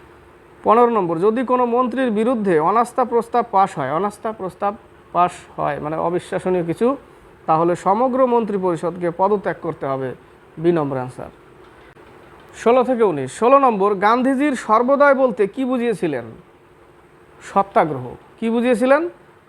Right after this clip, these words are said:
সত্যাগ্রহ, ডি নম্বর অ্যান্সার। সতেরো নম্বর, লোকসভার কার্যকাল শেষ হওয়ার আগে লোকসভা ভেঙে দিতে পারেন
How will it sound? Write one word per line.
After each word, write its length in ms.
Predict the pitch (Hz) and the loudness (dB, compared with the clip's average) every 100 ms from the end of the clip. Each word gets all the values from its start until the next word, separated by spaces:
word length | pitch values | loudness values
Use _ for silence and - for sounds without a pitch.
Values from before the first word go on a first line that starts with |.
| - | -10
সত্যাগ্রহ, 560 | - 202 - 202 180 190 | -4 -2 0 0 0 -2
ডি 200 | 175 196 | 0 0
নম্বর 260 | 180 147 139 | 0 -2 -4
অ্যান্সার। 360 | 135 131 123 - - - - - - - - - - - - | -6 -8 -12 -14 -20 -20 -20 -20 -20 -20 -20 -20 -20 -20 0
সতেরো 360 | 226 226 269 | 4 6 6
নম্বর, 220 | 247 190 | 4 2
লোকসভার 520 | 180 226 254 269 262 262 | 2 4 2 0 0 2
কার্যকাল 540 | 254 233 247 254 247 | 2 2 2 2 0
শেষ 360 | - - 240 240 | 0 -2 -2 0
হওয়ার 180 | 247 | 2
আগে 340 | 226 208 208 180 | 4 2 2 0
লোকসভা 460 | 208 226 226 226 | 0 0 -2 -2
ভেঙে 320 | 202 165 202 240 | -2 -2 0 0
দিতে 220 | 233 220 | 0 -2
পারেন 340 | 202 160 156 | 2 2 2